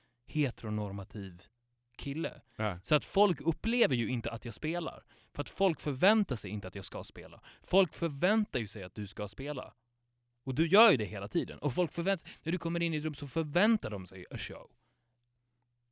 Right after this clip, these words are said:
Speaker 2: Ja.
Speaker 1: Men jag, de, de förväntar sig inte att jag ska gå in i roller, och det, men, och det gör jag, och därför gör jag det under radarn. Så därför tror jag på riktigt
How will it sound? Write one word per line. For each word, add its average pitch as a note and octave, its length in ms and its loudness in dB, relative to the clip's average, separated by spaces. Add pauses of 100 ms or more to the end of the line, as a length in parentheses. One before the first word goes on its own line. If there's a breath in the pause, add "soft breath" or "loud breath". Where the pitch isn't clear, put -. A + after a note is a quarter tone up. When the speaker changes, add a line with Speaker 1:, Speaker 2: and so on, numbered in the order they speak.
(380)
Speaker 2:
Ja. A#2+ 400 2 (720)
Speaker 1:
Men D3+ 220 4
jag, G3 460 8 (180)
de, D3 220 -2 (500)
de D3 140 2
förväntar F#3+ 420 2
sig D#3 140 2
inte A#2 140 2
att A2 80 -2
jag C3 120 2
ska F#3+ 360 6
gå C3 200 -2
in C3+ 140 0
i A#2+ 100 -2
roller, E3 320 0
och C3 60 0
det, C#3 160 2
men, C#3 180 2
och D3 160 0
det D#3 120 2
gör G3+ 260 4
jag, A2 80 -4
och A#2+ 60 -6
därför F3+ 240 2
gör G3 120 6
jag C#3+ 100 4
det C#3+ 60 6
under C#3+ 240 0
radarn. D3 380 0 (180 loud breath)
Så - 120 -12
därför F3+ 280 4
tror F#3+ 400 -2
jag G#2 160 -4
på - 80 -4
riktigt C3+ 400 -4